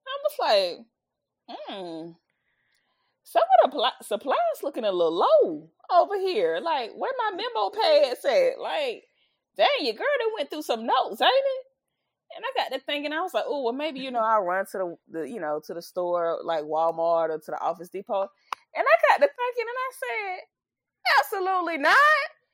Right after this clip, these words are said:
Honey, I had to roll to the office and go clean, get some supplies. Honey, I'm not paying for that. I'm not, I, I ain't paid for computer paper." Oh my God. I, a re-, okay,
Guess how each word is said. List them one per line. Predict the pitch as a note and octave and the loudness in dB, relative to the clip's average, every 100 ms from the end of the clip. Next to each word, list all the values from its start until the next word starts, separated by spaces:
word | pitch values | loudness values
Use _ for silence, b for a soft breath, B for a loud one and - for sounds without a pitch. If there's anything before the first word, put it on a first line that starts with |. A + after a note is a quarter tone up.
| _ _ - | _ _ -6
Honey, | A#4 A4 F4 | -2 -2 0
I | F#4 E5 | 0 0
had | - | -2
to | C#4+ | 0
roll | E4 D#4+ | 2 2
to | D#4+ E4 | 0 0
the | |
office | D4 E4 C#5+ - - | 4 4 2 -2 -6
and | D#4 | -6
go | C#4+ D4+ | 0 0
clean, | B3+ E4 D#4 C#4 A3+ | 0 -6 -6 -8 -12
get | C4+ - | -10 -6
some | C#4+ | -6
supplies. | D#4 B3+ G#4+ C5 A#4 B4+ | -6 -8 2 6 4 2
Honey, | G#4+ | -4
I'm | B4+ E5+ C#5 - | -2 0 -2 -4
not | E4 | -4
paying | D#4 D4 | -2 0
for | D4 | 2
that. | D4+ | 2
I'm | A#4+ E5 F5 D#5+ F#4+ | 2 0 -4 0 0
not, | C4+ | 0
I, | - D#5 - - | -2 -2 -4 -4
I | B3+ F5 D#5 | 2 4 4
ain't | B3+ - | 2 2
paid | F4 F4+ F4 D#4 C4+ _ _ _ _ _ _ _ _ _ | 6 6 6 2 -10 _ _ _ _ _ _ _ _ _
for | - - D#4 | 0 0 0
computer | B3 D#4+ A4+ F5 C#5+ | -2 0 6 6 6
paper." | E4+ C#4+ B3+ A3 G3 G3+ A3+ b b b b b b _ - | 6 6 6 4 4 2 -2 b b b b b b _ 4
Oh | A#4 C#5+ C4 | 6 6 4
my | A3 F3+ | 2 2
God. | F#3 A4+ A#4+ F#3 D#3 C#3+ - | 0 0 0 -2 -4 -8 -2
I, | C4+ - - B3 | -2 -2 0 2
a | A#3+ | 2
re-, | C4 F#4+ - _ _ _ - - | 0 -6 -10 _ _ _ -2 -2
okay, | B4 D#4+ E4+ | 0 -4 -6